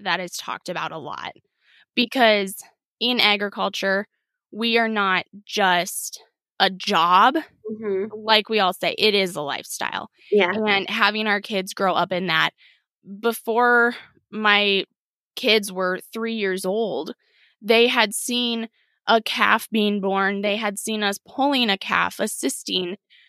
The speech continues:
Speaker 1: We, they've seen death on the farm, you know, all of that. And that's something that you can't teach
Speaker 2: Mm-mm.
Speaker 1: anywhere else. You can't,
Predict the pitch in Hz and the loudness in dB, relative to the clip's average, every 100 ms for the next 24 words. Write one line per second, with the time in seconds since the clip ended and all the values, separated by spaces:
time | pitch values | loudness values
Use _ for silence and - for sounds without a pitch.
0 | _ 214 240 240 208 220 247 240 - 262 | _ -6 -2 -2 2 4 4 2 -4 -2
1 | 262 233 180 175 262 - - 202 196 185 | -2 -2 2 2 2 0 0 0 0 -4
2 | - 180 165 160 165 - 247 262 254 220 | -4 -2 -2 -4 -10 -8 -2 0 2 0
3 | - 277 330 294 214 220 294 240 - 240 | 2 4 4 0 2 4 6 4 2 0
4 | 233 - _ - 262 330 - 440 415 427 | -2 -8 _ 0 4 4 2 -4 -2 0
5 | 392 302 269 247 - _ _ _ - 202 | 2 4 4 4 0 _ _ _ -18 -12
6 | 196 262 359 - - 269 269 - - - | -2 2 2 0 -6 -2 0 -2 -8 -8
7 | 180 220 247 - - - 208 - 196 190 | -4 -4 -4 -6 -8 -6 -6 -6 -8 0
8 | 208 247 269 269 262 254 247 262 254 - | 2 2 2 0 2 4 4 2 -2 -10
9 | - 208 240 269 - 311 302 277 240 | -14 -6 -4 -4 -4 -2 2 2 0